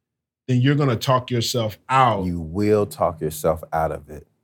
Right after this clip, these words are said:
Speaker 2: And you won't do it. And you'll look up.
Speaker 1: And it'll be five years later.
Speaker 2: Ooh.
Speaker 1: I, look, and we not, I, I'm just telling you, that's, that's just,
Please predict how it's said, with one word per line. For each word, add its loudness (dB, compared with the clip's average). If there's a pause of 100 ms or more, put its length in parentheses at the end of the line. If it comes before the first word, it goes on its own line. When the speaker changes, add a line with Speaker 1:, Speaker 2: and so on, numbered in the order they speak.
(220)
Speaker 2:
And -2
you -2
won't 0 (180)
do 4
it. -2
And -6
you'll -2
look 0
up. 4 (1300)
Speaker 1:
And 2
it'll 4
be 4
five 4
years 4
later. -4
Speaker 2:
Ooh. 0 (1200)
Speaker 1:
I, 4 (380)
look, 2
and -6
we 2
not, 4 (340)
I, 4 (100)
I'm 0
just 0
telling 2
you, 4
that's, 4
that's 0
just, -2